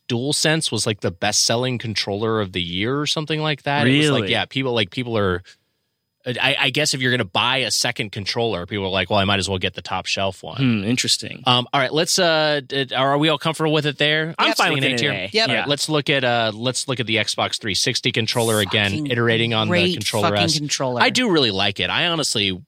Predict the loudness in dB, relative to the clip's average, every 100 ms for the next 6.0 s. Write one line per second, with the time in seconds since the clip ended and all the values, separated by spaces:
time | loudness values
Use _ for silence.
0 | -2 0 0 -2 -4 -2 0 0 0 0
1 | 0 -2 0 2 0 -2 -4 -2 2 0
2 | 0 0 0 2 2 2 0 0 -2 0
3 | 0 0 0 0 -2 -4 -2 0 0 2
4 | 2 2 0 -2 -6 -20 -20 -4 0 2
5 | 2 2 2 2 2 2 2 2 0